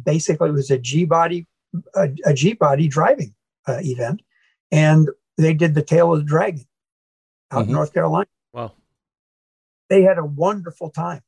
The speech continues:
Speaker 1: The people who went had a great time, want to do it again. Well, those are the kinds of things that we need to focus on.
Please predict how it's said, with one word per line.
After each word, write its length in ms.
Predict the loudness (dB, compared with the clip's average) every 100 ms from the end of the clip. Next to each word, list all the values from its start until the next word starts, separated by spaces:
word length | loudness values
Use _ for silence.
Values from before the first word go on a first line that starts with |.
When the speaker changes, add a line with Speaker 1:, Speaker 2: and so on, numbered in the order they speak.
| _
Speaker 1:
The 80 | -14
people 320 | -2 -2 2
who 80 | 2
went 280 | 2 2 0 0
had 140 | 0
a 80 | 2
great 420 | 2 2 2 0
time, 380 | -2 0 -2 -6 -6
want 260 | 0 2
to 60 | 2
do 180 | 0 -2
it 80 |
again. 340 | -2 -4 -6 -10 _ _ _ _ -8
Well, 80 | 0
those 260 | 0 0 -2
are 40 |
the 80 | -4
kinds 340 | -2 -4 -6
of 100 | -4
things 340 | -4 -4 -6 -4
that 100 | 0
we 140 | 2
need 260 | 4 2 -2
to 80 |
focus 420 | 0 0 0 -6 -8
on. 180 | -10